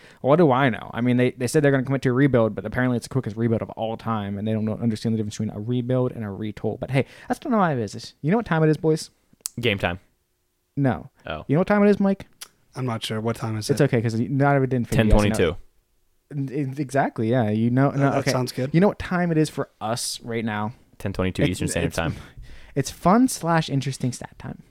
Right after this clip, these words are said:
Speaker 1: That's
Speaker 2: Oh.
Speaker 1: what time it is.
Speaker 3: Okay.
Speaker 1: You wouldn't,
Speaker 2: Okay.
Speaker 1: that's why I was gonna say, you guys would have never guessed this one. But I just want, I'm gonna bring a, a, something to the
Speaker 2: Ten twenty-three.
Speaker 1: light of any Penguin fan who hasn't understood this before. So, excluding this year, the Capitals have made the playoffs twenty-seven times.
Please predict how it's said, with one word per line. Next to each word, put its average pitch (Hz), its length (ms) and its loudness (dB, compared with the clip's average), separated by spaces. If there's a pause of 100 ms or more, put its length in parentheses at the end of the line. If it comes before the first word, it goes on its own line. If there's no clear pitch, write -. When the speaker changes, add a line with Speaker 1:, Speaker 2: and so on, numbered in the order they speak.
Speaker 1:
That's 185 180 4
Speaker 2:
Oh. 208 60 8
Speaker 1:
what - 60 6
time 127 220 0
it 110 60 -6
is. - 160 -2
Speaker 3:
Okay. 117 120 -6 (120)
Speaker 1:
You 220 100 -2
wouldn't, 196 180 6
Speaker 2:
Okay. 113 80 2
Speaker 1:
that's 180 140 4
why 208 100 4
I 196 40 4
was 185 100 2
gonna 185 100 0
say, 147 120 -2
you 135 80 0
guys 160 160 0
would 160 60 2
have 151 40 0
never 156 160 4
guessed 123 220 -2
this 104 160 -12
one. 87 140 -12 (460)
But 139 140 4
I 160 100 2
just 208 140 0
want, 214 220 -2 (280)
I'm 165 100 -4
gonna 269 100 2
bring 233 160 0
a, 175 100 2
a, 151 40 0
something 127 80 -6
to 107 120 0
the 147 60 2
Speaker 2:
Ten - 0 - (200)
twenty-three. - 200 2
Speaker 1:
light 139 280 2
of 117 280 -6
any 139 140 0
Penguin 131 260 -2
fan 123 220 -2
who 127 180 0
hasn't 135 360 0
understood 117 420 -4
this 107 120 -10
before. - 380 -10 (280)
So, 123 380 2 (1080)
excluding 220 640 -2
this 160 200 -2
year, 110 300 2 (100)
the 120 80 -6
Capitals 208 560 -2
have 139 140 0
made 127 160 2
the 131 80 -4
playoffs 110 540 -2 (220)
twenty-seven 120 520 -4
times. - 420 -14